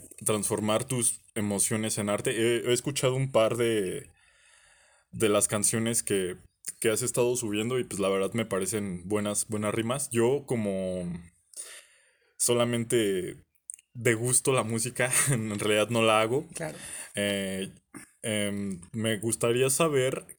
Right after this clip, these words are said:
Speaker 1: qué es lo que... qué es lo que tomas como, como inspiración. Eh, ¿qué es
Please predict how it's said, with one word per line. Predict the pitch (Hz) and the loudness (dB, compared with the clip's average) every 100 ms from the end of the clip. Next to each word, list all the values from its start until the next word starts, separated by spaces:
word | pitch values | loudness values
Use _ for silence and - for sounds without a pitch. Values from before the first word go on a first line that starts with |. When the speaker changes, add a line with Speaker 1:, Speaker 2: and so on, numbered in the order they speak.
| - | -2
Speaker 1:
qué | 113 113 | 2 2
es | 113 127 | 2 2
lo | 131 131 | 0 0
que... | 110 98 92 90 85 - - - - - - _ _ _ _ - | 0 0 0 -2 -6 -14 -20 -18 -18 -18 -20 _ _ _ _ 0
qué | 143 | 2
es | 165 | 4
lo | 165 | 2
que | 127 | 2
tomas | 139 120 123 110 | 2 2 2 2
como, | - 107 101 98 95 92 90 82 - - | 0 -2 -2 -2 -2 -4 -8 -14 -12 -4
como | 110 107 | -2 -2
inspiración. | - 107 104 - 113 104 - - | 0 0 0 0 -2 -4 -12 -12
Eh, | 110 101 95 | -6 -4 0
¿qué | 123 | 2
es | 120 - - | 4 2 0